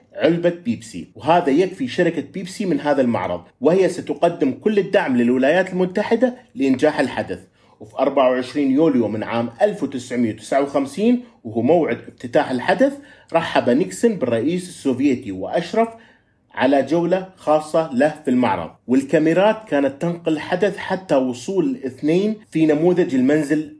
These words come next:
الأمريكي، وبالتحديد المطبخ. وتحول النقاش بينهم عن المعرض لما يشبه المناظرة السياسية عن رأس المال والشيوعية، وحملت هذه اللقطة التاريخية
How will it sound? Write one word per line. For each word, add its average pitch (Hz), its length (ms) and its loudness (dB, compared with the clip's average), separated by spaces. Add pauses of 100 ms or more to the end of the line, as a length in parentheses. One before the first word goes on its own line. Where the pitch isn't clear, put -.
(100)
الأمريكي، 135 800 0
وبالتحديد 147 720 -4 (180)
المطبخ. 139 600 0 (360)
وتحول 131 600 0
النقاش 117 500 -2
بينهم 120 500 0 (160)
عن 127 180 0
المعرض 170 560 2
لما 117 160 0
يشبه 165 360 -2
المناظرة 151 720 2 (180)
السياسية 147 800 0 (260)
عن 123 140 0
رأس 156 300 0
المال 160 440 2 (440)
والشيوعية، 113 720 0 (160)
وحملت 160 540 2
هذه 156 280 2
اللقطة 143 300 0
التاريخية 135 760 0